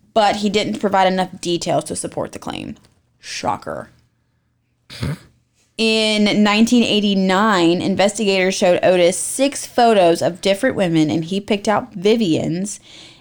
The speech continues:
and said that he and Henry murdered her. They took Otis for a drive, and he directed them to an area two blocks from Vivian's home and said that she lived nearby and that they'd driven for about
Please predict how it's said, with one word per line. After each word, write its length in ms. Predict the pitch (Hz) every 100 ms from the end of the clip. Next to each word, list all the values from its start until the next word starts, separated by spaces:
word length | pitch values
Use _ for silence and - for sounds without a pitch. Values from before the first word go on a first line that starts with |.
| _
and 400 | 196 196 190 185
said 400 | - 202 185 180
that 420 | 196 185 180 160 -
he 360 | - 220 214
and 100 | 202
Henry 380 | 196 196 190 175
murdered 480 | 170 170 165 139 -
her. 380 | - - - - _ _ _ - _ _
They 180 | 202 196
took 260 | 202 226 220
Otis 300 | 220 226 247
for 160 | 254 277
a 60 | 311
drive, 340 | 196 175 180
and 80 | 202
he 80 | 202
directed 480 | 190 185 220 240
them 220 | 214 214 226
to 140 | 214
an 100 | 208
area 420 | 175 165 170 175
two 560 | 185 - - 269 285 269
blocks 580 | 247 233 220 - - -
from 280 | 185 180
Vivian's 560 | 175 196 214 214 220 226
home 580 | - 247 190 160 160 180 - - - _
and 240 | 180 185
said 360 | - 208 185 214
that 120 | -
she 200 | - 202
lived 320 | 202 208 226
nearby 540 | 226 240 240 180 170 175
and 140 | 180
that 120 | 175 -
they'd 160 | 180
driven 340 | 185 185 190 190
for 200 | 185 170
about 320 | 180 -